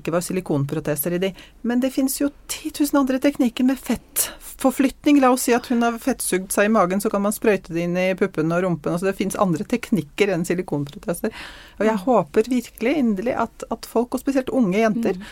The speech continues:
Speaker 1: som du sier, blir så, er så påvirkelige, vet det.
Speaker 3: Mm.
Speaker 1: Og det er sjeldent det vi ser er, eh, ekte eller, eller slik normaliteten.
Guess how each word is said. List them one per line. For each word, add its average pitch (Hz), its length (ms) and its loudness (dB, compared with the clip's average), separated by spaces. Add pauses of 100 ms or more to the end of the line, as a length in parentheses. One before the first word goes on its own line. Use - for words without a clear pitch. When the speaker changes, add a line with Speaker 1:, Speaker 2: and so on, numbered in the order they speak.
(120)
Speaker 1:
som 247 140 0
du 233 100 0
sier, 208 340 0
blir 214 220 -2
så, 208 280 -2
er 202 60 2
så 220 120 -6
påvirkelige, 196 600 -4
vet 139 240 -2 (160)
det. 359 80 0 (200)
Speaker 3:
Mm. 208 300 -2 (280)
Speaker 1:
Og 233 60 -6
det 247 60 -4
er 247 40 -4
sjeldent - 760 -2
det 202 160 0
vi 220 60 -2
ser 170 420 -2
er, 170 280 0
eh, 180 200 -4 (480)
ekte - 500 -4
eller, 185 480 -2
eller 190 240 -2
slik - 340 -8
normaliteten. 175 1040 -2